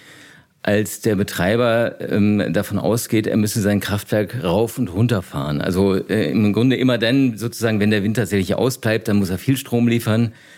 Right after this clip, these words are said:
Wenn viel Wind bläst, dann, äh, liefert er wenig. Aber das ist ja eigentlich gar nicht der Plan. Und dafür ist auch ein Kernkraftwerk tatsächlich nicht ausgelegt. Sondern der Plan ist ja eben zu entscheiden,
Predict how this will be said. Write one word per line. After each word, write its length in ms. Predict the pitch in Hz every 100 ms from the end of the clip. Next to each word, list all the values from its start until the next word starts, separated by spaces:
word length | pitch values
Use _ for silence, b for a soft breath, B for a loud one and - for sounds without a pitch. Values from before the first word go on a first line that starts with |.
| B B
Wenn 240 | 104 104 101
viel 240 | 107 98
Wind 160 | 104 98
bläst, 320 | 104 120 -
dann, 260 | 98 101
äh, 100 | -
liefert 340 | 101 107 107 -
er 160 | 90
wenig. 360 | 95 131 131 - B B B
Aber 160 | 104 110
das 160 | 110
ist 120 | 127
ja 80 | -
eigentlich 240 | - 110 95
gar 120 | 101
nicht 140 | 98
der 80 | 98
Plan. 340 | - 107 127
Und 160 | 110 98
dafür 220 | 104 120
ist 160 | - 113
auch 120 | 95
ein 80 | 98
Kernkraftwerk 720 | 87 98 95 - 98 95 - B B -
tatsächlich 480 | - 208 196 190
nicht 180 | 95 107
ausgelegt. 560 | 113 120 - 71 76 -
Sondern 180 | 90 92
der 80 |
Plan 380 | - - 95 107
ist 160 | 101 -
ja 180 | 98 101
eben 240 | 101 92
zu 120 | -
entscheiden, 600 | - - 95 107 117 113